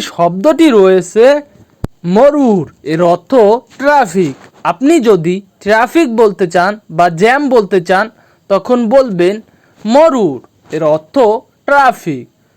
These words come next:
এখানে বারো নাম্বার আরবি শব্দটি রয়েছে তরিক। তরিক শব্দের অর্থ রাস্তা। রাস্তা বলতে চাইলে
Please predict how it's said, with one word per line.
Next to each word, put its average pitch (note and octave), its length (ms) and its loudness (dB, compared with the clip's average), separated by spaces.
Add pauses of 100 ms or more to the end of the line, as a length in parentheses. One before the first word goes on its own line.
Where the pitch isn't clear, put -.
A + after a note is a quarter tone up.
(180)
এখানে G#3+ 400 -2 (360)
বারো F3 280 2
নাম্বার A#3 440 0 (320)
আরবি G#3 440 0
শব্দটি A3 540 -2
রয়েছে E3 460 0 (520)
তরিক। F#3 480 2 (500)
তরিক F#3 320 -2
শব্দের F3+ 480 -4
অর্থ - 340 -4 (720)
রাস্তা। F#3 580 -2 (880)
রাস্তা E3 460 -2
বলতে A#3 380 0
চাইলে E3 400 -2